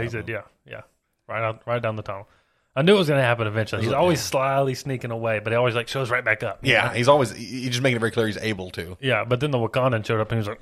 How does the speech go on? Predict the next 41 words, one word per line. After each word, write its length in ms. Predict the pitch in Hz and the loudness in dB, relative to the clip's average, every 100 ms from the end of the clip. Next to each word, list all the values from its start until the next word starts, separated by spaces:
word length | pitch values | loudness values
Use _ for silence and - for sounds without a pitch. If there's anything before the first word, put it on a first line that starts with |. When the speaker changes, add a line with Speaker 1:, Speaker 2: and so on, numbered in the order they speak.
| - | -12
Speaker 1:
"And 880 | 254 269 254 247 226 202 190 175 156 | -4 -2 0 -2 -4 -2 0 0 0
we're 140 | 139 | 0
gonna 220 | 123 113 107 | 0 -2 -4
leave." 160 | 117 | -4
Speaker 2:
Yeah, 80 | 127 | -4
because 140 | 104 113 | 0 2
they're 120 | 117 | 2
going 360 | 104 113 107 | 2 2 2
to 80 | - | -2
take 140 | 101 87 | -6 -4
me 80 | |
with 160 | 92 92 | -8 -8
them. 160 | 78 98 | -14 -8
Speaker 1:
Yeah. 420 | 135 156 113 107 - | -6 0 2 2 -2
Speaker 2:
And 80 | 117 | 2
Bucky 360 | 123 123 120 | 2 4 -4
and 180 | 110 113 - _ _ _ | -4 -8 -16 _ _ _
Falcon 460 | 113 107 101 92 90 _ _ - | 0 0 0 -10 -12 _ _ -8
Speaker 1:
Yeah. 240 | 127 104 - _ _ _ _ _ | -6 -6 -8 _ _ _ _ _
Speaker 2:
cannot 260 | 107 98 90 | -4 -4 -6
stop 200 | 95 101 | -10 -12
them. 200 | - 98 _ | -16 -20 _
Speaker 1:
Yeah. 240 | 117 101 - _ _ _ | -14 -12 -14 _ _ _
Speaker 2:
Sam. 140 | - _ _ _ _ _ _ _ _ _ - | -20 _ _ _ _ _ _ _ _ _ -8
Um, 320 | 101 90 87 87 _ _ _ | -4 -4 -6 -16 _ _ _
this 140 | 165 190 | -4 -2
is 100 | 127 | 2
off 200 | 123 - | 4 4
topic, 400 | 110 113 123 - _ _ _ _ | 2 2 -4 -8 _ _ _ _
not 360 | 127 127 190 110 | 4 4 4 2
about, 240 | 101 117 | 2 2
it's 80 | - | 0
still 160 | - 127 | 2 4
Marvel, 400 | 107 95 95 - _ _ _ - | 4 2 0 -10 _ _ _ -4
but 80 | |
I 40 | 127 | -2
was 200 | 120 135 | -4 -2
looking 180 | 175 151 | -2 0
at 60 | |
something 160 | 151 117 | -2 -4
today. 460 | 104 113 104 101 | 0 0 0 -4